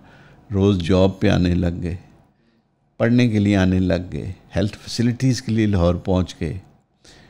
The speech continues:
ट्रैवल टाइम कम हो गया, चीज़ें हो गई।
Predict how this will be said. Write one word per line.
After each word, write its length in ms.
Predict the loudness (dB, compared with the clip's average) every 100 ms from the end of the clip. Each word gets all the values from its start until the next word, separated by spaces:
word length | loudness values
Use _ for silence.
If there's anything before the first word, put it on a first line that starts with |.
| _ _ _ _
ट्रैवल 320 | 2 4 4 4
टाइम 360 | 4 6 6
कम 220 | 4 2 4
हो 240 | 2 0
गया, 440 | 0 -2 -2 -6 -14 -18 -4
चीज़ें 300 | -2 2 2
हो 160 | 2 -2
गई। 260 | -4 -6